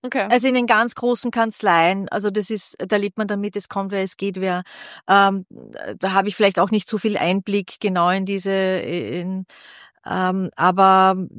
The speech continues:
Speaker 2: da geht das relativ
Speaker 1: Schmerz.
Speaker 2: friktionslos.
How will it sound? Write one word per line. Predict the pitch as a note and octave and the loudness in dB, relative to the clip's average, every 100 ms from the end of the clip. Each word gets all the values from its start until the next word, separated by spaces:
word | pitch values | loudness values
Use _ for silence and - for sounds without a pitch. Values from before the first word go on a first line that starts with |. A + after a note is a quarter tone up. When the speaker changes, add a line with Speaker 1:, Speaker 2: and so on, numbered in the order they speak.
| A#2+ | -2
Speaker 2:
da | F3+ F#3 | 2 2
geht | A3 G3+ G#3+ | 2 2 2
das | F#3+ | 2
relativ | F3+ F3 F#3 F#3+ G3 F#3 F3 - - - - _ _ _ _ | 2 4 4 2 2 0 -2 -8 -14 -16 -20 _ _ _ _
Speaker 1:
Schmerz. | - F#3 E3+ | -10 -4 -2
Speaker 2:
friktionslos. | F#3 - - G3 F3+ E3+ F3 D#3+ D#3 - - | -4 -4 0 0 0 -2 -4 -4 -6 -12 -16